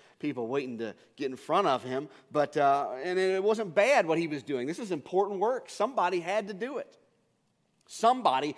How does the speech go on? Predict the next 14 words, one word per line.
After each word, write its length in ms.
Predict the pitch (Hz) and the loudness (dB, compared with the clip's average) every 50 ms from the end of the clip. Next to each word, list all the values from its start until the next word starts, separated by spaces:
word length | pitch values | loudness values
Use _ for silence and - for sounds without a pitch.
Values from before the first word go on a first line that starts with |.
| - - | -12 -12
had 300 | - 147 180 208 202 196 | -2 4 4 4 4 2
to 40 | 202 | -2
do 140 | 180 208 202 | -6 -6 -4
the 100 | 170 156 | -4 -6
things 280 | - - 175 170 165 | -4 -2 -2 -2 -2
that 160 | 143 151 - - - - _ | -2 -4 -6 -8 -14 -20 _
he 160 | - 180 180 | -6 -4 -2
was 120 | 160 147 | -2 -2
doing, 260 | 127 175 190 170 143 123 | 0 2 2 2 2 0
but 140 | 110 135 | -2 -6
he 140 | 131 - 185 | -6 -4 -6
was 180 | 175 156 139 - | -6 -6 -6 -8
one 380 | 131 135 151 170 202 214 208 | -8 -6 -2 -2 -2 -2 -2
man. 340 | 196 175 147 113 92 85 82 | -2 -4 -4 -4 -8 -12 -16